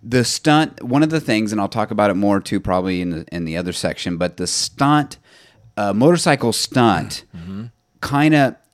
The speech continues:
Speaker 1: the knowing, pre-knowing what happened and then building it up so much,
Speaker 2: Okay.
Speaker 1: kind of ultimately blew it for me. I
Speaker 2: Oh,
Speaker 1: wish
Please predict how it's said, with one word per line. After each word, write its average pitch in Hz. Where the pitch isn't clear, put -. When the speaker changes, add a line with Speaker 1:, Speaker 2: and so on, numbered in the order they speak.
Speaker 1:
the 139
knowing, 170
pre-knowing 170
what 123
happened 110
and 107
then 110
building 113
it 98
up 104
so 104
much, 90
Speaker 2:
Okay. 98
Speaker 1:
kind 117
of 135
ultimately 120
blew 107
it -
for 80
me. 69
I 120
Speaker 2:
Oh, -
Speaker 1:
wish 143